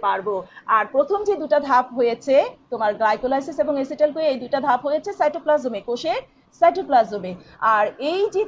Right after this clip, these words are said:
তৃতীয় ধাপ, এটা ঘটে কোষের মাইটোকন্ড্রিয়াতে এবং সেখানেই সর্বাধিক শক্তি উৎপন্ন হয়। এবং তোমরা দেখলেই বুঝতে পারবে, হিসাব করেই বুঝতে পারবে। দেখো, ও, আমি আরেকটু বলি, অ্যাসিটাইল কোয়েতে কিন্তু already দুই অণু carbon ডাইঅক্সাইডও উৎপন্ন হয়ে আছে।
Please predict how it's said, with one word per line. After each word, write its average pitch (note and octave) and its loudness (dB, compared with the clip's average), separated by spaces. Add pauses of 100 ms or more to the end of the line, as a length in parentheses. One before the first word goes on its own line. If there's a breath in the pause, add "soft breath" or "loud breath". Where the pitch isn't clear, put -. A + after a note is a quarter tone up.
তৃতীয় D#4 0 (140)
ধাপ, A3+ 4 (180)
এটা B3+ -2 (120)
ঘটে B3 -2 (400 loud breath)
কোষের B3+ 0 (100)
মাইটোকন্ড্রিয়াতে A#3 -2 (100)
এবং G#3+ -8 (100)
সেখানেই D4+ -4
সর্বাধিক G#3+ -2
শক্তি A#3+ -8
উৎপন্ন A#3 -8 (100)
হয়। A3 -4 (260 loud breath)
এবং D4+ -2
তোমরা D4+ 2 (100)
দেখলেই C4 -4
বুঝতে G#3 -12
পারবে, F3+ -4 (120)
হিসাব A#3+ -6
করেই A#3+ -4
বুঝতে G#3+ -12
পারবে। F#3 -6 (380 loud breath)
দেখো, A3 -2 (100)
ও, D4 6 (180)
আমি C#4+ 0
আরেকটু E4 -2
বলি, E4+ 0
অ্যাসিটাইল D4+ 0
কোয়েতে E4 -4
কিন্তু E4+ 0
already D4+ -2 (360)
দুই C#4 -4
অণু D4 0 (320)
carbon B3+ 2
ডাইঅক্সাইডও E4 -4
উৎপন্ন C4 -2 (120)
হয়ে A3 -4 (120)
আছে। F#3 -14